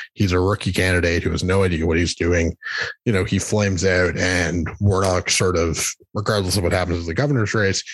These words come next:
he sort of gets a, you know, he sort of th-, runs three or four points ahead of Abrams. And, you know, the governor's race is a near tie. He's, you know, winning by three or four, and then, you know, he wins comfortably. We see what happens in the governor elect side.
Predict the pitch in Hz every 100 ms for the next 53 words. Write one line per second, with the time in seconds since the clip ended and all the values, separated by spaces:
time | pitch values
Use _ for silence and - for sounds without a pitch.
0 | - - 139 - 127 113 110 92 - -
1 | _ - 120 113 110 101 95 92 - _
2 | 113 101 _ - 135 131 117 - - 117
3 | 107 110 101 - 147 - 117 - 104 98
4 | 92 95 87 85 85 85 82 82 - -
5 | - - - - - - 104 98 95 87
6 | 85 - _ - - - - _ 117 107
7 | 101 107 127 123 113 107 110 101 - 98
8 | 101 98 90 - 92 90 85 107 104 95
9 | 90 - - 95 90 90 90 87 - 90
10 | 87 82 - 90 87 85 82 82 82 80
11 | 80 95 87 85 - 82 80 82 82 78
12 | 82 - 78 80 80 78 80 78 - -
13 | 71 71 - - -